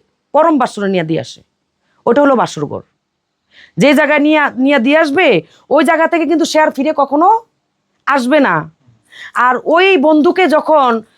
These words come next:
ওই বন্ধুর বাড়ির, এ, বাড়ির সামনে দিয়া যখন নিয়ে যায়, ওইটাকে বলা হয়েছে, বন্ধু যখন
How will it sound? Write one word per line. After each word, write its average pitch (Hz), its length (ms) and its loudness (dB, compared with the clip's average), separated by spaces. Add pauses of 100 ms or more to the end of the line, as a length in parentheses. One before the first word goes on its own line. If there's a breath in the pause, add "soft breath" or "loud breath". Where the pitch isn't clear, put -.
(120 soft breath)
ওই 247 120 2
বন্ধুর 285 340 2
বাড়ির, 294 320 0
এ, 240 260 0 (520)
বাড়ির 254 260 -2
সামনে 277 380 0
দিয়া 302 200 2
যখন 277 280 0
নিয়ে 302 240 2
যায়, 254 340 0 (280 loud breath)
ওইটাকে 294 360 0
বলা 311 280 2
হয়েছে, 277 220 0
বন্ধু 311 400 2
যখন 294 460 0